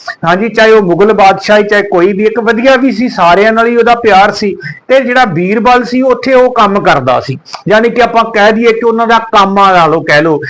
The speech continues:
ਜਾਂ ਉਹਨੂੰ ਕਈ ਤਰ੍ਹਾਂ ਰਤਨ ਦਾ ਵੀ ਨਾਂ ਦਿੰਦੇ ਨੇ, ਜਾਂ ਕੁਛ ਵੀ ਕਹਿ ਦਿੰਦੇ ਨੇ। ਹੁਣ ਜੇ ਕੋਈ ਇਹਨਾਂ ਗੱਲਾਂ ਨੂੰ ਫਰੋਲੇਗਾ ਕਿ ਬੀਰਬਲ ਉੱਥੇ ਕਿਵੇਂ ਗਿਆ, ਤਾਂ ਫਿਰ ਸਵਾਲ ਜਿਹੜਾ ਬੜਾ ਖਿਝਿਆ ਜਿਹਾ ਲੱਗਦਾ ਆ, ਬੜਾ ਖਤਰਨਾਕ ਜਿਹਾ ਲੱਗਦਾ।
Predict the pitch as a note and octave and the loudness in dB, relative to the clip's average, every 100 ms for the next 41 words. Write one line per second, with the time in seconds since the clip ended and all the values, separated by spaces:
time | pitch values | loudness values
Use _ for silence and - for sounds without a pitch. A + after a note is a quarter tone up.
0 | - D#3 G#3 A3 A3 A#3 A3 A3 G#3 G#3+ | -12 -2 2 2 2 0 0 0 0 2
1 | G#3+ G3+ G3+ G#3 G3+ G#3+ G#3+ A3 F#3 F#3 | 2 2 0 0 0 0 0 0 0 0
2 | F3 E3 F3 F#3 E3 D3+ - - G#3 A3 | -2 -2 0 -2 -4 -10 -16 -2 0 0
3 | A#3 A3+ A#3 A#3+ A#3 G3+ G#3+ G3+ F3+ F3+ | -2 -2 -2 -2 0 2 2 0 -2 -2
4 | F3+ D3+ - - G#3+ A#3+ F#3+ A#3 A#3+ A#3 | -2 -6 -12 -10 -4 -2 0 0 0 0
5 | A#3 A#3+ A3 - - G#3+ B3+ C#4 A3 G3 | -2 -2 -8 -12 -6 -2 0 2 2 2
6 | G#3 G#3+ A3+ F#3 F3+ A3+ A#3+ - - - | 2 0 0 0 2 4 2 2 0 -2
7 | _ B3 G#3+ G3+ G#3 A#3 A#3+ A#3+ A#3 B3+ | _ -6 -4 -2 -2 0 2 0 -2 -6
8 | - F#3+ G3 A3 G#3 F#3 D#3+ C#3+ - _ | -4 -2 0 0 2 2 2 0 -6 _
9 | - F#3 F#3+ - G3 F#3+ E3 C3 C3 E3 | -4 -2 -2 -4 -2 2 2 2 0 0
10 | F3+ D#3+ D#3 D#3 - _ _ - G#3+ C4+ | 0 0 0 0 -4 _ _ -4 -2 2
11 | B3+ A3 G#3 F3 A#2+ C3 C#3 C#3+ C#3 F#3 | 2 4 2 0 -2 0 0 0 0 0
12 | F#3 F#3+ F#3+ G3 G3 E3+ D3+ E3+ D#3 B2 | 0 0 0 0 0 0 0 0 0 -2
13 | B2 B2+ | -4 -4